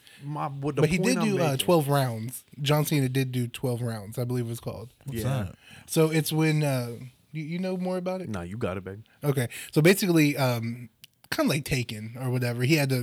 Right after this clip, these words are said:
Speaker 2: complete these twelve rounds to, like, save his family or daughter or some shit like that.
Speaker 3: Mm.
Speaker 1: What I'm, what I'm
Speaker 3: Mm.
Speaker 1: saying, though, is, like, this is my beef with The Rock. Hot take. Y'all are gonna hate me. Shout out Don Toretto, man.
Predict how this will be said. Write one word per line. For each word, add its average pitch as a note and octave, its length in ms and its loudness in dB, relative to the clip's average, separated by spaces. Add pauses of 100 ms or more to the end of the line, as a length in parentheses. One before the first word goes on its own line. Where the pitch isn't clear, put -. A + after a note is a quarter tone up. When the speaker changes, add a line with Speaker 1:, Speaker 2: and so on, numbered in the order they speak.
Speaker 2:
complete C#3 520 2
these C3+ 160 2
twelve B2+ 340 -2
rounds A#2 420 -4
to, C#3 60 -6
like, B2 200 -6
save B2 260 -4
his A#2 140 -2
family A2 480 -4
or A2+ 100 -8
daughter G#2 380 -10
or - 100 -14
some - 120 -12
shit - 200 -12
like A2+ 160 -12
that. - 240 -14
Speaker 3:
Mm. G2 480 -12 (480)
Speaker 1:
What F#3+ 160 4
I'm, G3+ 180 -2
what G#3 140 0
I'm A3+ 140 -2
Speaker 3:
Mm. E3+ 40 -4
Speaker 1:
saying, G#2 480 -4
though, F2+ 260 -10
is, A2 220 -4
like, G#2+ 360 -2 (1160)
this E3+ 140 2
is D3 100 -2
my C#3 140 0
beef A#2+ 240 0
with G#2+ 80 -6
The F#2+ 80 -6
Rock. F#2 300 -6
Hot A#2+ 280 -2
take. F2+ 380 -4
Y'all G#2 220 -2
are G#2 40 -4
gonna G2+ 180 -4
hate F#2+ 240 -6
me. F2+ 240 -12
Shout G#2 180 -4
out G2+ 140 -2
Don G2+ 240 -2
Toretto, F#2+ 460 -6
man. F#2 280 -6